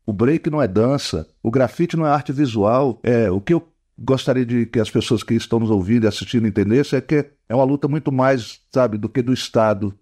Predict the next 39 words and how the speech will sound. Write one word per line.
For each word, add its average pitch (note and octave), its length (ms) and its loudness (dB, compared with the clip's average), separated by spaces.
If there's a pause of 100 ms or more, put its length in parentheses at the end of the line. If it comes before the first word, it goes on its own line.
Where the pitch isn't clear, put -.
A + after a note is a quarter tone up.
(200)
É A2 80 0
contra C3+ 440 0
um F3+ 160 0
estado C#3+ 520 0
das A2 220 -2
coisas. F2+ 580 0 (2250)
E A2+ 100 4
eu, C#3 180 2
os, C3 240 -2
os A#2+ 260 0
anos C#3 200 0
noventa, A#2+ 420 0
pra G2 160 -2
mim, B2+ 380 0 (420)
principalmente, A#2+ 640 0
foi C#3+ 160 0
um C3 140 0
ano, C#3 320 0 (1080)
foram A#2 220 4
anos B2 240 0
muito, C3 560 2
muito A#2 960 0
definidores A2+ 600 0
da G2 100 0
minha F#2+ 140 0
carreira. E2+ 500 -2
Porque - 200 -4
a C3+ 40 2
minha C#3+ 100 0
carreira, C3+ 300 0
eu C#3 40 0
nasci B2+ 400 0
um C#3 80 2
periférico, C3+ 960 0
rapper, A2+ 440 0
cantor A2+ 320 0
de G#2+ 100 0
rap G#2 260 0
periférico. A2 640 0